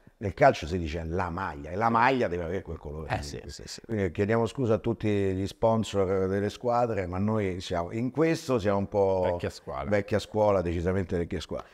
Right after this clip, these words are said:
Speaker 1: Secondo te cosa c'ha di Milano l'Inter? Perché, sai, il, l'interista dice: "L'unica squadra di Milano è lì", il milanista dice: "L'unica squadra di Milano è il Milan".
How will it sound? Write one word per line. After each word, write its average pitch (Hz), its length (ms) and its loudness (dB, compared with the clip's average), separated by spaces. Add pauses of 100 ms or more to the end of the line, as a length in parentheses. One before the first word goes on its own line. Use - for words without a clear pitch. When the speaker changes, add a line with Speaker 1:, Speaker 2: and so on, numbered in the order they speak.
(140)
Speaker 1:
Secondo 175 340 0
te 294 320 0 (960)
cosa 170 320 0
c'ha 107 220 2
di 95 220 -2
Milano 92 640 -2 (180)
l'Inter? 95 440 -4
Perché, 92 320 -6
sai, 85 280 -4
il, 101 200 -2
l'interista 120 640 0
dice: 95 180 -2
"L'unica 110 360 0
squadra 113 300 0
di 104 60 0
Milano 104 280 0
è 101 40 -2
lì", 107 120 -2
il 95 100 -2
milanista 101 460 -4
dice: 101 200 -2
"L'unica 113 340 -2
squadra 110 300 0
di 104 60 0
Milano 107 400 -2
è 104 40 -4
il 104 60 -2
Milan". 107 400 -4